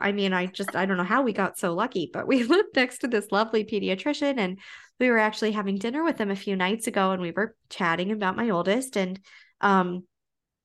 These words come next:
I mentioned that we got very lucky that we were able to get in with a psychiatrist. I think it took us about, I wanna say it was, like, eight weeks from the time we got the referral to actually getting in.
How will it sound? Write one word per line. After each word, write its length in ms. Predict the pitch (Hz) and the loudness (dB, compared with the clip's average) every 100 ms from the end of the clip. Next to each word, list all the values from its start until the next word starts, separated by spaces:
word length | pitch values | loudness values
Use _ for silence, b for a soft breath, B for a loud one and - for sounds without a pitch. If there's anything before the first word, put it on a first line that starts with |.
| _ _ - | _ _ 0
I 100 | 240 | 2
mentioned 580 | 233 262 - 339 220 - | 2 0 -2 -2 -2 -4
that 140 | - | -2
we 120 | 247 | -2
got 260 | 240 226 - | 0 0 -2
very 500 | 226 240 226 226 233 | -2 0 2 0 0
lucky 420 | 220 262 262 220 | 0 -2 -4 -4
that 160 | 190 - | -4 -2
we 140 | 240 | -2
were 100 | 233 | -2
able 300 | 226 190 220 | 0 0 0
to 100 | 226 | -2
get 160 | 208 202 | -4 0
in 220 | 196 196 | -2 0
with 200 | 196 185 - | -2 -2 -4
a 60 | 190 | -6
psychiatrist. 840 | - 185 - 240 254 - 202 202 | -4 -4 -2 -2 -2 -2 -4 -6
I 40 | |
think 220 | 190 294 - | -12 -8 -8
it 100 | - | -6
took 200 | 262 226 | -4 -4
us 160 | 214 | -4
about, 520 | 190 - 175 208 214 | -8 -6 -2 0 0
I 720 | 220 - - - - _ _ | -4 -14 -20 -20 -20 _ _
wanna 100 | 330 | -8
say 120 | 330 330 | -2 0
it 60 | |
was, 120 | 277 | 0
like, 180 | 254 196 - | -2 -6 -2
eight 340 | 226 262 214 | 0 0 -4
weeks 420 | 240 269 269 - | -4 -4 -6 -12
from 220 | - 226 | -4 -2
the 80 | 220 | -2
time 260 | 202 220 226 | -2 -2 -2
we 80 | 214 | 0
got 280 | 196 202 | 0 0
the 80 | - | -2
referral 520 | 208 202 208 202 208 214 | -4 -2 -2 0 0 -4
to 140 | - | -8
actually 380 | 196 196 214 214 | -8 -6 -4 -2
getting 280 | 190 190 185 | -2 -2 -2
in. 260 | 190 202 | -2 -4